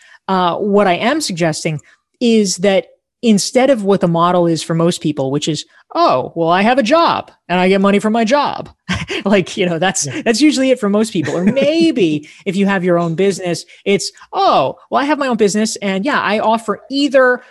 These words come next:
Speaker 1: uh, coaching or I offer workshops." And like, okay, well, that's, that's great. You know, it's like two different things, but that's not exactly de-risked, right? Like
Speaker 2: Sure.
Speaker 1: what, what I am suggesting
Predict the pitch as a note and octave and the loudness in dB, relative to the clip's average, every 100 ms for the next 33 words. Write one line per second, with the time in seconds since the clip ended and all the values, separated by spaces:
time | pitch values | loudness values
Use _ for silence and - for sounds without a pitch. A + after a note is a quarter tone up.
0 | _ G3+ F#3+ F3+ - D4+ D4+ D4+ - D4 | _ -4 -2 -4 0 0 0 -2 -2 -4
1 | - B3 A3 A3+ A3+ A#3 A3 G#3+ F3 A3+ | 2 4 4 2 -2 -2 -4 -4 0 0
2 | A3+ - C#3 - - - - - _ _ | 0 -4 -4 -6 -12 -10 -10 -12 _ _
3 | - G#3+ G3+ A3 G3+ A#3+ A#3+ F#3+ G#3 G#3 | -2 -2 0 -2 0 0 0 0 0 -2
4 | - G3+ G3+ - F#3 - G#3+ G3 E3+ E3+ | -2 -2 0 0 0 -2 -4 0 2 0
5 | G3 E3+ F#3 E3 - - G#3 F#3 E3+ E3+ | -2 -4 -4 -4 -4 0 2 0 -2 -6
6 | C#4+ C4 F#3+ D3 F3+ F3 - - _ _ | -4 -4 -4 -2 0 0 -4 -20 _ _
7 | B3 B3 D4+ C#4 B3 A#3 F3 - G#3 E3 | -4 -2 -2 0 -2 -2 -6 -4 -6 -2
8 | G#3+ - - - - - D#3+ E3+ G#3 - | -2 -2 -6 -12 -12 -10 0 2 2 -2
9 | F3 D#3+ - - - - F#3 G#3 G#3 _ | -4 -4 -6 -20 -20 -6 0 0 0 _
10 | - G3 G3+ G3+ C4+ C#4 A#3 - D#3+ F3 | -12 -2 0 0 0 0 -2 -6 -2 -2
11 | E3 - D#3+ | -2 -6 -8